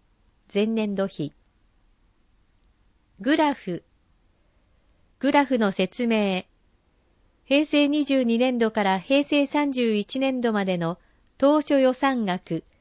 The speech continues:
通常返済残高、特例的返済残高を合わせたグラフ。当初予算額は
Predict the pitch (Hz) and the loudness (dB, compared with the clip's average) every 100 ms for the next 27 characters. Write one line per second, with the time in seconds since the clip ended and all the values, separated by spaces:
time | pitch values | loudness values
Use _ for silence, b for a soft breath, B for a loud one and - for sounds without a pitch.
0 | _ _ - 285 302 285 285 277 277 277 | _ _ -2 0 2 4 2 2 0 0
1 | - 262 254 247 240 202 185 - 165 - | 0 0 2 0 0 -2 -4 -2 -4 -6
2 | _ _ _ - 220 220 302 302 294 285 | _ _ _ -6 -4 0 2 2 2 0
3 | 277 269 - 269 262 269 262 262 254 226 | -2 -2 0 0 2 2 2 0 -2 -2
4 | 202 - 165 160 190 226 262 240 196 175 | -4 -2 -2 -2 -4 -4 -2 -4 -2 -2
5 | 202 190 170 147 139 _ _ _ _ _ | -2 -4 -6 -10 -10 _ _ _ _ _
6 | _ _ _ _ _ _ _ _ _ - | _ _ _ _ _ _ _ _ _ -2
7 | 277 311 302 294 285 285 277 240 220 208 | 0 2 0 -2 0 0 0 -4 -4 -2
8 | 180 180 | 0 -2